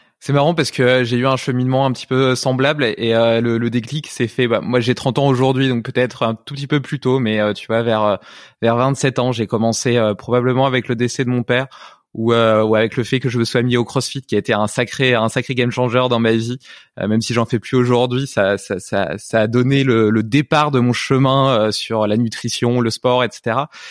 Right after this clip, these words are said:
Et petit à petit, tu vois, tu te rends compte que c'est un chemin infini, tu commences à prendre une petite route, c'est juste un petit changement dans ta vie, et avec l'effet papillon, tu te rends compte qu'il a des conséquences sur absolument tout, et que ça devient même une addiction, et t'as envie de, de, de découvrir toujours plus comment aller plus loin, comment,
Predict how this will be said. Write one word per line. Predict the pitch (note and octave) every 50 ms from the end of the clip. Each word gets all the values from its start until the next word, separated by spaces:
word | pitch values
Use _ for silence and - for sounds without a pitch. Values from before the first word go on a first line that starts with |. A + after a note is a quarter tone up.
| - - - _
Et | - A2+
petit | A2 C3 B2+ - - - D3
à | C3
petit, | A#2+ - - F3
tu | - -
vois, | C#3 C#3+
tu | C#3 -
te | - A#2
rends | A#2 B2+
compte | - D#3 D#3 D3
que | - - A#2+
c'est | A#2 - B2
un | A#2 A#2
chemin | A#2 - C#3 C#3 - -
infini, | C#3+ D3+ D3 - - - C#3+ C#3+ D#3 E3+
tu | - - -
commences | - B2+ A#2 C3 C#3 - -
à | A#2
prendre | - - D3 C3 A#2+
une | A#2+ A2
petite | - D3 - - C3+
route, | B2+ C3 D#3 F3 -
c'est | - A#2+
juste | A2+ C3+ - -
un | A2+ A2
petit | - - - F3
changement | - - D#3 C#3+ B2+ D3 D3 D3
dans | C#3 C3
ta | A#2+ C3 B2 B2
vie, | A#2+ C3 E3+ F3+ - - - - - _ _ _
et | - A#2
avec | A#2 A#2 C3+ C3 G#2
l'effet | C#3 C#3 - D#3 C#3
papillon, | - C3+ B2+ - - D3 D#3+ F3
tu | - -
te | A2+
rends | A2 B2 A#2+
compte | G#2+ - D3+ D#3
qu'il | - - - A2
a | A2 G#2+
des | A#2+ A#2
conséquences | - C3+ C3 - - A#2+ - C#3+ D3+ D3 -
sur | - - - A2
absolument | A2+ A2+ - - C3+ C3 C3+ C3 B2 B2
tout, | A#2+ - F3 F3 F#3 - - - - _ _ _ -
et | A2+
que | - C3
ça | A#2+ - C3
devient | B2 A#2 C3 C3
même | C#3 C#3 C#3
une | B2+ B2+ B2+
addiction, | B2+ B2 C3 B2 - - D#3 D3+ C3+
et | A2+
t'as | G2 A2+
envie | G#2 A2 A2+ A2 B2
de, | A#2+ A#2 A2 G#2+ G2+
de, | G#2 G#2 G2+
de | G#2 G2+ G2+ G#2
découvrir | G#2+ A2+ G#2+ - - A#2+ G#2+ B2+ C3+ B2+
toujours | - - A#2+ A#2 A#2+ A2+ -
plus | - - C#3+ -
comment | - A#2 A2 A2
aller | A2 A2 G#2+
plus | - - -
loin, | A#2 B2+ C3+ C#3+
comment, | - A2 G#2 G#2+ A2 G#2 G2+